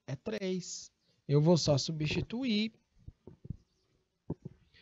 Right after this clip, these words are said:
E o meu coeficiente angular, a questão também citou. Aqui, ó. M igual a menos dois. Show de bola! Né?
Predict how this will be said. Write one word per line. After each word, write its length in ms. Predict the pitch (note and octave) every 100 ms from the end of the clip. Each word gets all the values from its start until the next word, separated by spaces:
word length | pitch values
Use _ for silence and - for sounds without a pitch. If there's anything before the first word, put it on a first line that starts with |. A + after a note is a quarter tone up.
| - _
E 100 | G#3+
o 80 | A#3+
meu 280 | A#3+ B3+ A#3+
coeficiente 680 | B3+ B3+ A3 - A#3+ G3
angular, 440 | A#3+ A#3 A#3+ A#3 A3+
a 40 |
questão 520 | A#3+ A#3 F#3 B3 B3
também 540 | A#3+ C#4 C#4+ A3+ B3 C#4+
citou. 960 | - E4 - - G#3+ A#3+ A#3+ D3+ C#3
Aqui, 280 | D#3 - A3+
ó. 160 | B2+ - - _ _ _ _ _ _ _ _ _ _ _
M 360 | G3+ A3+ A#3 B3
igual 500 | F#3 F3+ G3+ G#3 F3+
a 160 | F#3
menos 560 | G#3 G3 G3+ A3 B3 A3
dois. 960 | G#3+ G#3 A3+ A3+ E3+ - - - - - _ _ _ _ _ _ _ -
Show 340 | - - B3 B3+
de 80 | B3
bola! 320 | B3 B3 C4 D4 - - - - - - - _ _ _ _ _ - _ _ - - _ - -
Né? 400 | D#3+ F#3 A#3+